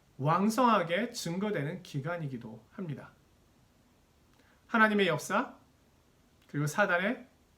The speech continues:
방해, 이것이 함께 공존하고 있는 시대라는 것이죠. 예수님이 오시기 전에 이스라엘 백성들을 제외한 모든 나라 민족들은 사단을 신으로 섬기고 있었습니다.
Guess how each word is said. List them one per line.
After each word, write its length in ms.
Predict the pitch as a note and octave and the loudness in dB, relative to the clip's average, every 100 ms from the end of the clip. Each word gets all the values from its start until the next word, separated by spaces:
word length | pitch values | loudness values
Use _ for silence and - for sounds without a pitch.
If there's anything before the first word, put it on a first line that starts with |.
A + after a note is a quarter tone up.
| _ _ _ _ _ _ _ _ _ _ _ _ | _ _ _ _ _ _ _ _ _ _ _ _
방해, 380 | - C#3+ C3 - - _ _ _ _ | -6 -2 -2 -6 -16 _ _ _ _
이것이 240 | D3+ D#3+ - | -6 -6 0
함께 680 | C4+ C#4 D#3+ E3+ D#3 - _ _ _ _ | 0 0 -2 -2 -4 -6 _ _ _ _
공존하고 540 | - D#3 F3+ F3 D#3+ | -4 -2 -2 -2 -2
있는 220 | C#3+ C#3 D3 | -2 -4 -4
시대라는 500 | - F#3+ F3+ D3 C3+ | -6 -6 -4 -4 -6
것이죠. 380 | A#2+ - A2 - _ _ _ _ _ _ _ _ _ _ _ _ _ _ _ _ _ _ F3 | -10 -14 -16 -18 _ _ _ _ _ _ _ _ _ _ _ _ _ _ _ _ _ _ -4
예수님이 320 | F#3+ C#4+ C#4+ | 4 6 6
오시기 300 | G#3 A#3 A3 | 6 4 2
전에 200 | G#3 G3+ | 2 2
이스라엘 340 | D3+ G#3+ G3+ | 0 4 4
백성들을 500 | F3+ D#3 F3 E3 E3 | 4 -2 -4 -2 -2
제외한 560 | D#3+ C#3 C#3 F3+ D3 A#2 | -2 0 2 0 -2 -6
모든 320 | D#3+ E3 F#3 | -4 -4 0
나라 220 | A3 G3+ F#3 | 0 2 2
민족들은 640 | C3+ C#3 - C3+ E3+ - - _ | -2 -4 -6 -4 -4 -6 -14 _
사단을 680 | - - A#3 G3 G3+ C3+ - - - | -6 -2 2 2 2 -2 -8 -20 -16
신으로 360 | - C4+ C#4 | -4 0 0
섬기고 400 | C#4+ G#3+ D#3 C#3+ | 0 -2 -4 -6
있었습니다. 560 | D#3+ G3 - C3+ A2 | -8 -10 -8 -8 -8